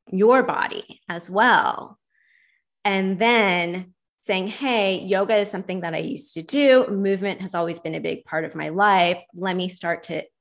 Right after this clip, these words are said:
find a way to start to incorporate that." Again, maybe not at the same frequency as before, but starting to incorporate it. And then,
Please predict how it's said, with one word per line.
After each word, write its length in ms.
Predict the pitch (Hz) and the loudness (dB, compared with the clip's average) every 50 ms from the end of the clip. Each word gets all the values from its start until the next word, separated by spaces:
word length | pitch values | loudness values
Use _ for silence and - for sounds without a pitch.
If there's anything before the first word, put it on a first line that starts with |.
| _ _ | _ _
find 220 | 196 196 202 202 | -2 0 0 0
a 40 | 196 | 0
way 280 | 170 170 156 156 156 147 | 0 -2 -4 -4 -6 -8
to 120 | - 165 | -12 -14
start 220 | - - 160 151 | -10 -8 -8 -8
to 80 | - 180 | -8 -10
incorporate 640 | 175 170 175 - - - - - 165 160 - - _ | -10 -12 -12 -12 -14 -14 -8 -8 -6 -6 -8 -10 _
that." 220 | - - - - - _ - _ _ - | -12 -12 -12 -12 -14 _ -20 _ _ -4
Again, 380 | 196 190 208 202 190 190 185 | -2 0 2 2 2 2 0
maybe 240 | 180 170 170 165 185 | -2 -4 -4 -6 -6
not 180 | 175 160 165 170 | -6 -6 -6 -6
at 140 | 170 - - | -8 -8 -12
the 60 | 165 | -14
same 260 | - 170 160 160 160 | -14 -12 -12 -12 -8
frequency 800 | - 349 403 - - 302 254 240 - 202 175 170 170 175 175 - - | -6 -4 -4 -2 0 -2 -2 -2 -2 -4 -4 -2 -4 -4 -6 -6 -6
as 180 | 185 175 170 - | -6 -6 -6 -6
before, 640 | - 165 165 - - 170 165 160 160 160 156 - - - - _ _ _ | -10 -10 -10 -10 -8 -6 -4 -4 -4 -4 -6 -8 -14 -20 -20 _ _ _
but 220 | 208 202 196 - - | -2 -2 -2 -4 -8
starting 440 | - - - 208 180 185 180 180 | -14 -8 -6 -4 -2 -2 -4 -4
to 100 | 180 180 | -6 -8
incorporate 640 | 170 165 160 - - 156 - - 156 156 151 151 156 | -10 -10 -10 -12 -14 -14 -14 -10 -8 -8 -8 -8 -8
it. 220 | 143 - - - - | -10 -10 -12 -10 -8
And 240 | - 202 196 202 196 | -4 -2 -2 0 2
then, 400 | 208 214 202 190 202 202 190 - | 2 2 2 2 0 -2 -4 -8